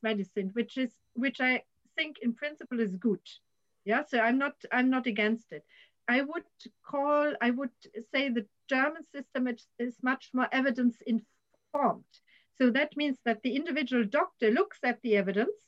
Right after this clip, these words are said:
Yeah, if he thinks this evidence is the right evidence actually for that patient, then he would say, "I'm following this,"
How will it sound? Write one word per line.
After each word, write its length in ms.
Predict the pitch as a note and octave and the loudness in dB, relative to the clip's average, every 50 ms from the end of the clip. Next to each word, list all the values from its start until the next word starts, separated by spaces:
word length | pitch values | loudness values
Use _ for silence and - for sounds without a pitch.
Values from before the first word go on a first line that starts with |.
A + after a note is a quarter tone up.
| _ - | _ 0
Yeah, 220 | G#3 G#3 C4+ - - - | 2 2 2 2 0 -2
if 160 | C#4+ D4+ - | -6 -4 0
he 140 | - G4 F4+ - - | 0 0 0 0 2
thinks 220 | C4 B3+ C4+ - - | 2 2 2 0 -2
this 160 | A#3+ D#4 F4 - - - | -4 -6 -6 -6 -4 -2
evidence 460 | B3+ C4 C#4 C4+ A3 A#3 A#3+ C4+ - - - | 0 0 0 2 2 2 2 0 -2 -6 -6
is 140 | - C4 A#3+ - | -4 -4 -4 -2
the 140 | - A3+ | -2 0
right 280 | G#3+ A#3+ B3+ C#4+ F4 - - | 2 2 2 2 0 0 -2
evidence 400 | B3 A#3+ C4+ A#3 A#3 B3 B3 A#3+ | -2 0 0 0 0 0 0 0
actually 480 | B3 B3 A#3+ _ _ - - A#3+ A#3 | -2 -4 -4 _ _ -10 -4 -4 -4
for 180 | G#3+ - A3+ A3 | -2 -2 -2 0
that 240 | G3+ G#3+ G#3 G#3 - | 0 0 0 0 -2
patient, 480 | - C4 D4+ D4+ - - G#3+ A3 C#4+ - _ - - _ _ - | -2 -2 -2 -2 -4 -2 -2 -2 -2 -2 _ -20 -20 _ _ 2
then 140 | A#3+ B3 C4 | 4 4 4
he 80 | C4+ | 4
would 200 | B3+ B3 B3+ B3 - | 4 0 0 -2 -2
say, 180 | - B3+ A#3+ B3 | 0 2 2 4
"I'm 200 | A3+ A#3 A#3 A#3 A#3 _ | 4 4 4 2 0 _
following 460 | - C#4+ D4+ D#4 C4 G#3+ F#3+ F#3 F#3 | 0 0 2 2 2 2 2 2 2
this," 180 | F3 G#3+ D#4 | 0 0 -2